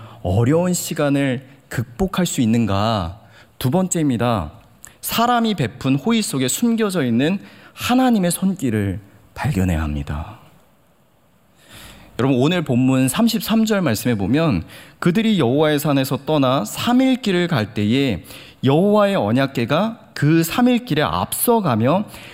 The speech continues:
그들의 쉴 곳을 찾았고"라고 합니다. 여러분, 아까 제가 말씀드렸던 행진 대열 중에 맨 앞이 누구십니까?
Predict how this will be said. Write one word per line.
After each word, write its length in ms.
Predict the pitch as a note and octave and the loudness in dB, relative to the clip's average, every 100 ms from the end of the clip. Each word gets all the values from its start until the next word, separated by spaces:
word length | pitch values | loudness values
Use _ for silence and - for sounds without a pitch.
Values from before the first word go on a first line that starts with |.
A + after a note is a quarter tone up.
| - | -10
그들의 440 | - A#2+ B2 C#3 F3 | -2 0 2 2 0
쉴 280 | - A#3 | 0 0
곳을 400 | G#3 D#3 D3 E3 | 0 -2 0 -2
찾았고"라고 1400 | D3 - F#3+ F3 - A#2 G#2+ G2+ F2+ - - - - F2 D#2+ | -4 -4 -2 -2 -2 0 2 2 0 -4 -8 -12 -10 -6 -6
합니다. 420 | D2 C2 F2+ A2+ - - - - - - - - C3 | -6 -8 -12 -14 -18 -20 -20 -20 -20 -20 -20 -6 0
여러분, 260 | E3 G3 | 0 0
아까 460 | - A2+ D#3+ D3+ G#3 | -4 -2 0 0 0
제가 240 | - C#3 | -2 0
말씀드렸던 960 | C3+ G2+ - D#3+ C#3 A#2 - G#2+ A#2+ C3+ - - | 0 0 -2 0 2 0 -2 -4 -2 -4 -8 -2
행진 520 | C4 C4 B3 A3+ F3+ | 2 2 2 0 0
대열 280 | A2 A2+ A#2 | 0 0 0
중에 380 | A#2 B2+ B2+ - - - | 0 0 -2 -6 -20 -6
맨 380 | G2 D#3 G3+ C#3+ | -2 0 0 0
앞이 760 | F2 - - A2+ G2+ F2 E2 - - - _ _ - | -4 -6 -4 -2 0 -2 -6 -12 -20 -20 _ _ -4
누구십니까? 760 | A#2+ E3 G3+ E3+ C3+ - G#3+ | 0 0 0 0 -2 -2 -6